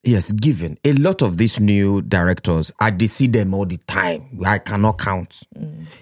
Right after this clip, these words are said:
Speaker 1: The ones wey go come tell you say they don't go study the study, study way devil, um, God not even study. They don't study directing, then go this country, then go that country, go that country. Now,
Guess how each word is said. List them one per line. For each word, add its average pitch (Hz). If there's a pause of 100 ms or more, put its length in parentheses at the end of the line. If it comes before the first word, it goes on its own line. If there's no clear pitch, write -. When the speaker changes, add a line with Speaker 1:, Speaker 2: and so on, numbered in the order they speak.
Speaker 1:
The 123
ones 139
wey 160
go 120
come 120
tell 139
you 135
say 131
they 113
don't 123
go 120
study 117
the 107
study, 127
study 139
way 131 (160)
devil, 110
um, 113
God 120
not 123
even 120
study. 98 (260)
They 107
don't 131
study 123
directing, 110
then 101
go 123
this 113
country, 110
then 95
go 120
that 113
country, 95
go 104
that 98
country. 87 (380)
Now, 226